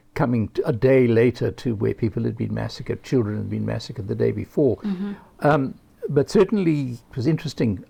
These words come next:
Speaker 1: for the interpreters at the hearings, 'cause there was simultaneous interpretation going on. You know, t-, interpreters for maybe half a dozen languages would sit in little interpreters' boxes at the back of a hearing and, and through headsets they'd provide interpretation.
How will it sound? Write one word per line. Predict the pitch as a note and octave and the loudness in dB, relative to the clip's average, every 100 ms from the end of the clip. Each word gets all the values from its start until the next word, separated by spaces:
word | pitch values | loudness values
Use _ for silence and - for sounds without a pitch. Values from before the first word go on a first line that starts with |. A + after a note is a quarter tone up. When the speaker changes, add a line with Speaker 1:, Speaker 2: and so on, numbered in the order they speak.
| _ | _
Speaker 1:
for | - | 0
the | C3 C3 | 4 4
interpreters | B2+ - G#3+ A3 F#3+ D#3 C3+ A#2 | 2 2 4 4 2 0 0 2
at | |
the | - | 0
hearings, | A#2+ B2 G2+ G2 - | 2 2 2 -6 -10
'cause | - A2 | -6 0
there | C3 | 2
was | A#2+ | 2
simultaneous | G3 F#3+ - D#3+ D#3+ D3 A#2+ | 2 2 2 2 2 2 0
interpretation | C3 - C#3 A#2+ A2+ C3 - C3+ | -2 0 0 0 -2 -2 -2 -2
going | A2 A#2 G#2+ | 2 2 0
on. | A#2+ G#2+ F#2+ - - - _ - | -4 -4 -8 -16 -20 -20 _ -4
You | A#2+ | 2
know, | A#2 A2+ | 4 2
t-, | E3 | 0
interpreters | A#2 A#2 A2+ - D#3 - A#2 G#2+ | -2 -2 0 2 2 2 -2 -2
for | - A2+ | 0 0
maybe | G#2+ B2 A2+ | 2 0 2
half | A2+ C3+ | 2 2
a | C3 | 0
dozen | A2+ A2+ | 0 2
languages | G#2+ A2 G#2+ G2+ G#2+ | 2 2 0 0 -4
would | G2+ | -6
sit | - A#2+ | -8 -4
in | A2+ G2+ | -2 0
little | A#2 A#2 G2+ | 0 0 -2
interpreters' | - C#3+ A2 G#2 | 0 0 2 -2
boxes | - B2 - B2 G2 | 2 0 0 -6 -4
at | G#2+ | -4
the | G2+ | -2
back | A2 - | -2 -2
of | A2 | -4
a | |
hearing | G2 A2+ G#2 G#2 - - - _ _ - | 0 0 0 -4 -10 -20 -20 _ _ -2
and, | B2 A2 G#2+ | 0 2 0
and | C3+ A2+ G#2 | 0 -2 -2
through | D#3 A#2 | 2 4
headsets | C3 C#3 G2+ C3+ A2 - | 4 2 2 0 0 0
they'd | G#2 | 0
provide | C#3+ A2+ G#2+ | 0 0 0
interpretation. | G#2 - A#2 A2 - A2+ - | -2 -2 -2 0 -2 -2 -4